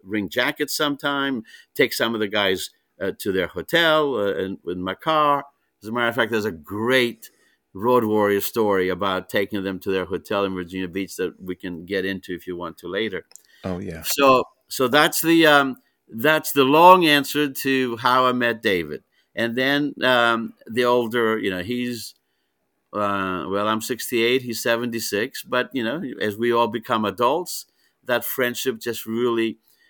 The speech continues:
Speaker 1: matured. And, uh, when he found out that, when he started working for W C W and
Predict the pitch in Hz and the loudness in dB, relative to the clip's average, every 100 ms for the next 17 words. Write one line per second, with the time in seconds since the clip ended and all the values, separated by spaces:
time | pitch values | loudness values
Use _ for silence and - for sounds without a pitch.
0 | _ - 107 110 - 120 131 170 185 113 | _ -8 -6 -4 0 2 4 2 0 -4
1 | 113 110 110 107 107 107 104 101 98 _ | -4 -4 -4 -4 -4 -2 -2 -2 -6 _
2 | _ _ - 110 117 113 110 135 131 139 | _ _ -8 -2 0 0 -4 -4 -2 0
3 | 127 120 127 131 127 - 117 110 120 135 | 0 2 2 2 -2 -4 -4 -2 -2 -2
4 | 139 117 113 127 131 110 110 120 113 117 | 0 0 2 0 -2 -6 -4 -2 -2 -6
5 | 110 98 117 160 151 151 147 147 147 131 | -8 -8 0 0 2 0 2 2 0 0
6 | 92 | -2